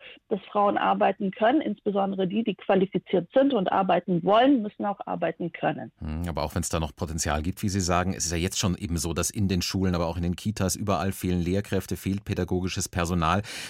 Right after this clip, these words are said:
Speaker 2: weshalb der Städte- und Gemeindebund zum Beispiel im Januar gefordert hat, diesen Rechtsanspruch auf Ganztagsbetreuung erstmal auszusetzen.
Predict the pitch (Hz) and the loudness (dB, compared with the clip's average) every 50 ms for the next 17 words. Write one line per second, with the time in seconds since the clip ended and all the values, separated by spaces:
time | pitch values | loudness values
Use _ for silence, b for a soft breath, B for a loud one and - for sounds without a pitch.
0 | B - 98 92 90 85 - - 92 87 87 85 - - - - 92 - 95 87 | B -6 -2 0 0 -2 0 -2 0 0 0 0 -2 -4 -4 -4 -2 -2 -2 0
1 | 82 85 80 76 80 101 113 107 110 107 107 - - 104 95 95 92 92 - - | 0 2 2 2 4 4 2 2 2 2 2 0 0 0 0 2 0 0 0 -2
2 | 98 92 90 73 76 95 90 - - 92 87 92 95 92 92 92 - - 90 90 | -2 -2 -2 -2 -2 -4 -4 -2 -2 0 0 2 2 2 0 -2 -2 -2 -2 0
3 | 101 104 104 95 - 104 92 - 90 82 - 76 - - - - 113 107 - - | 0 0 -2 -2 -2 -2 -2 -2 -2 -2 -4 -6 -6 -6 -6 -4 -4 -4 -6 -4
4 | - 104 98 - - 95 90 85 - - 78 85 - - - 95 95 95 - - | -4 -4 -4 -4 -4 -6 -6 -6 -6 -6 -6 -4 -4 -2 -2 -2 -2 -2 -2 -2
5 | - - 76 78 92 90 82 92 - - - 90 90 92 92 76 67 - - - | -2 -2 -2 -2 -4 -4 -4 -6 -6 -6 -4 -2 0 0 0 -2 -4 -6 -2 -2
6 | 90 85 - _ - 107 123 135 - - - - 90 - 80 76 - - 85 76 | -4 -4 -4 _ -4 -2 -2 -2 -2 -2 -2 -2 0 0 -2 -2 -2 -2 -2 -4